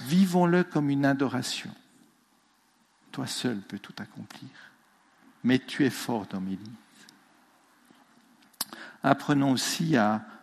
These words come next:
obéir à Dieu, même s'il nous demande de faire quelque chose de différent, qui nous fait sortir de nos zones de confort. Notre terre promise est dans la dépendance de Dieu. Elle n'est pas dans l'acquis où on se repose. Apprenons à parler au rocher.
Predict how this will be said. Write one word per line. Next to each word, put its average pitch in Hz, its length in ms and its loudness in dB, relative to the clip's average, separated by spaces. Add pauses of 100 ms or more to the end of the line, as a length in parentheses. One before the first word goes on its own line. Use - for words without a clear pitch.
(140)
obéir 131 540 4
à 107 80 2
Dieu, 113 340 0
même 135 260 2
s'il - 200 -4
nous 120 100 2
demande 131 200 2
de 127 80 -4
faire - 240 -2
quelque 120 160 -10
chose 123 180 -2
de 117 80 2
différent, 107 580 -4
qui - 140 -10
nous 117 100 0
fait 110 180 -2
sortir - 800 0
de 113 80 -4
nos 110 160 4
zones 123 300 -2
de 110 40 -2
confort. 107 600 -6 (480)
Notre 131 260 2
terre 180 260 8
promise 160 480 4
est 139 60 6
dans 120 100 4
la 117 140 6
dépendance 135 720 0
de 113 100 -4
Dieu. 104 260 -4 (520)
Elle 113 160 4
n'est 117 80 6
pas 131 320 2
dans 120 160 2
l'acquis 131 800 2 (300)
où 117 100 -6
on 107 40 -6
se - 160 -6
repose. 110 640 -10 (1040)
Apprenons 113 500 -2
à 104 60 -6
parler 107 420 -4
au 98 80 -4
rocher. - 420 -10